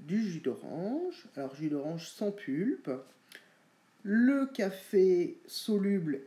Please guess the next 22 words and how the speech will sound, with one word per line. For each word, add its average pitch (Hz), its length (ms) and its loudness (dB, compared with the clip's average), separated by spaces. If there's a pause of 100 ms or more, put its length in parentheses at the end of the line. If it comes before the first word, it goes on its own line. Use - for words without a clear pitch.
et 220 120 2
l'eau, 180 460 0 (380)
ainsi 208 440 -2
que 214 100 -2
l'eau 202 580 4
et 196 100 2
le 180 120 4
sirop. - 380 -10 (1800)
Ensuite, 190 420 0 (420)
on 156 40 -2
avait 151 160 2
aussi 156 180 -2
vu 196 140 0
les 165 120 2
mélanges 151 520 -2 (260)
hétérogènes, 220 800 -2 (440)
les 143 140 -2
mélanges 196 640 -2 (160)
où 156 60 -2
on 139 100 0
peut 294 280 2
distinguer 180 760 -4